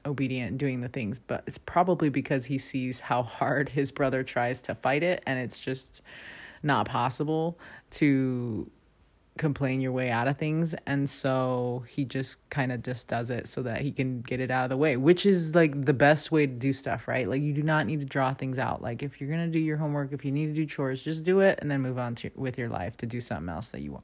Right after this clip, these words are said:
actually wanna do. So, okay, um, some commentary just from verse ten to seventeen says, "The Lord accepted different animals for a burnt offering, bullocks, goats, male sheep, and turtle doves were acceptable.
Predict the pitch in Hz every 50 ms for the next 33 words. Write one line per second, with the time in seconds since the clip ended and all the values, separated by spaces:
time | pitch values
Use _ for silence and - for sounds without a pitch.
0 | - - 67 - - - - - 80 71 73 71 67 - - - - - - -
1 | - - - - - - - - - - - - 160 147 139 131 120 - - -
2 | - - - _ _ _ _ _ _ _ _ _ _ _ - - - 196 - -
3 | 170 175 170 - - 151 127 123 147 - - - 170 165 160 151 143 139 127 123
4 | 120 113 80 - - - - - - - - 156 147 151 160 156 156 151 - 165
5 | 156 151 147 139 151 143 - - 147 139 135 139 135 135 - - - 147 139 139
6 | 135 135 131 127 - 147 131 127 - - 147 135 131 131 131 - 131 123 123 143
7 | 139 123 123 135 135 139 160 185 208 202 - - 165 - - 143 131 117 160 196
8 | 202 - - - - 151 147 143 139 135 139 139 - - - 147 139 131 117 120
9 | 139 139 - - 113 117 123 - - 127 127 123 123 117 156 160 185 202 202 -
10 | - - - - - 139 139 139 - - - - - - - - 143 143 151 160
11 | 180 190 - - - 151 135 - - - - 135 131 123 117 107 107 - - 170
12 | 160 147 143 127 131 117 120 117 117 - - 135 131 123 - - - - 127 -
13 | - 123 120 - -